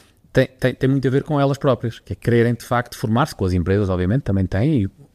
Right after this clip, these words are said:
se quisermos a uma certa escala o próprio governo, e o, o Estado como, como, de fundo, organizador e or-, orquestrador dos recursos, ou de uma parte importante dos recursos, e portanto eu acredito que sim, que este impacto vai ser bastante grande,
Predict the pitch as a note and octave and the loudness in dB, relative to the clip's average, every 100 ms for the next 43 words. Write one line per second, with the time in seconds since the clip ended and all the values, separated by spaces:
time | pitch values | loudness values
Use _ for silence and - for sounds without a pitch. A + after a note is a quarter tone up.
0 | - - - G2+ G#2 G2+ A2 G2 G#2 G#2+ | -16 -8 0 0 2 0 0 0 -2 -4
1 | - G#2 G2 G2+ - F2+ F2+ G2+ E3 G3 | 0 -2 0 -4 -4 -4 0 2 2 0
2 | - - - - F#2 G2+ G2+ - - B2 | -8 -20 -14 -2 -2 0 -4 -4 -2 -2
3 | - - G2+ G2 - G2 F#2+ F#2 F#2 F2+ | -4 -2 0 0 -2 0 0 0 0 0
4 | F2+ F2+ F#2 - - - G#2 G#2+ G#2+ G2 | 0 0 -2 -4 -12 -14 -6 -2 0 0
5 | G#2 G#2 G#2+ G2+ A2 G2+ G2+ A2 G#2 G2 | -2 -2 -2 2 0 2 2 2 2 -2
6 | - A2 A#2 G2+ - - A2 - - A#2 | -4 0 0 0 -4 -4 -4 -4 -2 2
7 | A#2 G#2+ G#2 - - A2 - F#2+ G2 G#2+ | 2 2 -2 -4 -4 -2 -2 -2 0 0
8 | G2+ G#2+ - A2 G2+ - A#2 C3+ - - | 0 -2 0 -2 -2 -2 -2 -2 -4 -14
9 | - - - _ A#2+ - B2 C3+ C3+ C3 | -20 -20 -20 _ -10 -2 0 2 2 2
10 | C#3 - - C#3 D3+ - B2+ - A#2 B2 | 0 -2 -4 -2 -2 -2 -2 0 0 -2
11 | - A#2+ A2 A2+ A2+ A#2 G#2+ A#2 A#2 D3+ | -2 -2 -2 -2 -2 0 0 2 2 0